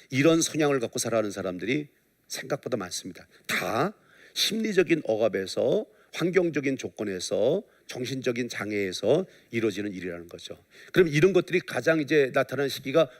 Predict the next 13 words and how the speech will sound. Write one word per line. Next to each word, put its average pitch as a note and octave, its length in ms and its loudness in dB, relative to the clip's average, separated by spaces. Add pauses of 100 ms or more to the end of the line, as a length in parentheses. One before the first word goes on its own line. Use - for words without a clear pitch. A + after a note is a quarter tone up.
어렸을 D3 300 4
때 D3+ 100 4
쭉 D#3 180 -4
나타나지만, A#2 760 0 (360)
특히 - 220 0
이제 C#3 240 0
제일 D#3+ 280 4
의 E3+ 80 6
사춘기가 B2 540 -2
되고 F#2 540 -6 (200)
이때쯤 D#3 580 -2
되면은 F2+ 500 -6
심각해져요. - 800 -6